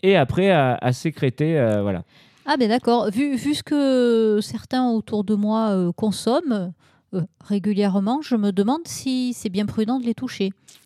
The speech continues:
Speaker 1: Eh ben oui. Donc, une fois qu'il a raté son élevage, bon, ben, il se dit, euh, « Ben, tant pis, je retourne en Équateur récupérer une plus grande quantité de grenouilles. »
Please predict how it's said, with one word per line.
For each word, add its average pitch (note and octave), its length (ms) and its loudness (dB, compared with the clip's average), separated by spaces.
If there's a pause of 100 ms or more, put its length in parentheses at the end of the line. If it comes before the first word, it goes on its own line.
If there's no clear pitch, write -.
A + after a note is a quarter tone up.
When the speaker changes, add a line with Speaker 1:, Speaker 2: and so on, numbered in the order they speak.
(380)
Speaker 1:
Eh C#3 80 0
ben C3 100 2
oui. G#2+ 140 -4 (680)
Donc, D#3+ 300 6
une G#3+ 140 2
fois A#3+ 160 4
qu'il A3 200 2
a E3+ 240 6
raté F3+ 300 2
son F#3+ 240 4
élevage, D3+ 600 4 (1000)
bon, D3 180 6
ben, C3 120 4
il B2 160 4
se A#2 40 -10
dit, F#3 260 2
euh, « A2+ 760 2
Ben, G2+ 120 -2
tant C3+ 140 -2
pis, A3+ 160 0
je D3 80 4
retourne C#3+ 320 2
en B2 100 0
Équateur B2+ 460 0
récupérer D3 680 2
une B2 100 0
plus E3 200 -2
grande D#3+ 260 0
quantité C#3+ 400 0
de E3 60 -2
grenouilles. » F#3+ 500 4